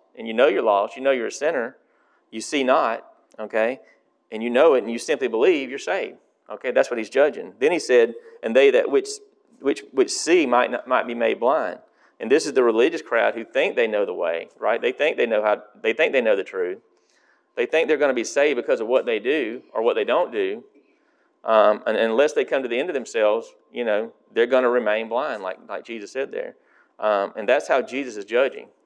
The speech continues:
okay? Not whether you have sin in your life or not. We all do, right? Everybody does. The judgment is gonna be who believes on him and who doesn't. That's how, that's how he's judging us,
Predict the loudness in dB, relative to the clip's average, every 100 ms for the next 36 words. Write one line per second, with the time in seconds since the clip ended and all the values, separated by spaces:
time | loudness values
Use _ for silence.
0 | -20 -2 0 0 -4 _ _ 2 4 6
1 | 6 6 4 0 2 2 0 -2 -2 -2
2 | -2 -2 -4 -6 -4 -2 0 2 0 -4
3 | -8 -14 _ _ -2 0 0 -6 _ _
4 | _ 0 2 4 4 4 2 2 -4 0
5 | 4 4 2 -4 -2 0 -2 -2 0 2
6 | 0 0 -6 -6 -6 -8 -10 -14 -6 -6
7 | -6 -12 -10 -10 -6 -6 -4 -4 -4 -6
8 | -6 -4 -4 -6 -12 -14